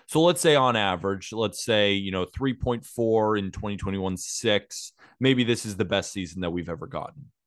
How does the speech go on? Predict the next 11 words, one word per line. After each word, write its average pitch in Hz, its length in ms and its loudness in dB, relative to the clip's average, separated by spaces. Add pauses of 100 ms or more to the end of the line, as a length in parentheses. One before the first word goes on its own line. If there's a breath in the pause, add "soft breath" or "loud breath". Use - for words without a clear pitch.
that 104 120 2
we'll 101 200 4
ever 98 180 0
get 87 240 -4
from 85 160 -8
Dansby 80 340 -6
Swanson, 78 260 -12
which 165 140 -6
is 180 120 -4
okay. 98 380 -2
It 101 180 -12